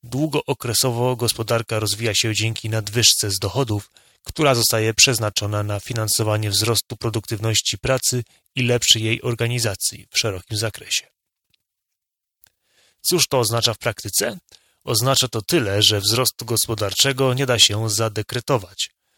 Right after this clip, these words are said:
Źródłem wzrostu gospodarczego jest generowanie nadwyżki produkcyjnej, a więc mówiąc konkretniej i współczesnym językiem, oszczędzanie dochodu, a nie konsumowanie.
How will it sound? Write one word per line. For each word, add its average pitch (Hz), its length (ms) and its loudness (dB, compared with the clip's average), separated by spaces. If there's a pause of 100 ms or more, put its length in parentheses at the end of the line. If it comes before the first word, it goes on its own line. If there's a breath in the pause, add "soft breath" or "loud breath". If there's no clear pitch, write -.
(260)
Źródłem 147 520 2
wzrostu 131 400 0
gospodarczego 123 800 0
jest 110 460 0
generowanie 113 800 0
nadwyżki 104 520 0
produkcyjnej, 98 760 -6 (440)
a 180 100 0
więc 160 220 0
mówiąc 135 380 2
konkretniej 117 720 0
i 131 60 -8
współczesnym 110 680 0
językiem, 123 640 0 (260 soft breath)
oszczędzanie 117 720 4
dochodu, 123 520 0 (120)
a 147 200 4
nie 113 240 0
konsumowanie. 107 880 0